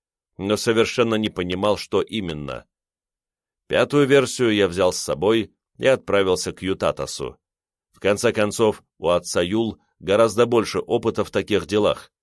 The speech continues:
Я вручил ему оружие и коротко рассказал о проблеме. Тот выслушал, задумчиво разглядывая меч, и подытожил. «Ты не принимаешь его.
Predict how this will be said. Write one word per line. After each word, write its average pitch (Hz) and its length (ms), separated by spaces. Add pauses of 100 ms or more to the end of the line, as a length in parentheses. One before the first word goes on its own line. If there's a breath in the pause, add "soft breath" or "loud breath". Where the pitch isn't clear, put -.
(720)
Я 110 180
вручил 135 400
ему 110 260
оружие 113 640 (180)
и 82 140
коротко 147 440
рассказал 87 520
о 76 40
проблеме. 80 640 (800)
Тот 60 240
выслушал, 110 680 (320)
задумчиво 113 640
разглядывая 90 640
меч, 101 340 (320)
и 95 120
подытожил. 90 760 (800)
«Ты 85 260
не 110 100
принимаешь 113 800
его. 76 360